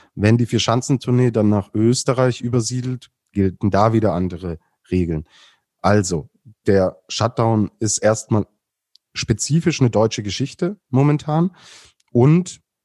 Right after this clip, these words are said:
der Spitzensport ist Kenntnisstand Sonntagabend nicht davon betroffen. Also wir gehen davon aus, dass wir die Springen in Oberstdorf und in Garmisch-Partenkirchen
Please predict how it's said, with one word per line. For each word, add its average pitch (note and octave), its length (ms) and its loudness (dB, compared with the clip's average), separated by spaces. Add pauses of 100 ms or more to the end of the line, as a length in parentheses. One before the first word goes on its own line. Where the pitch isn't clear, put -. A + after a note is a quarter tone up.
(160)
der G#2+ 80 -2
Spitzensport - 960 -8
ist - 500 -6 (520)
Kenntnisstand C3 1160 0 (140)
Sonntagabend A2+ 960 -2 (460)
nicht B2 380 0
davon G2+ 260 -4
betroffen. F#2 480 -8 (520)
Also F#2+ 320 -2
wir B2 180 2
gehen C3+ 180 2
davon G#2+ 280 -2
aus, A#2 400 -2 (460)
dass - 500 0
wir G#2 500 0 (220)
die G2 400 -2 (120)
Springen B2 480 2
in A2 100 2
Oberstdorf B2+ 640 -4
und G#2+ 100 -4
in G2 120 0
Garmisch-Partenkirchen G2 1200 -6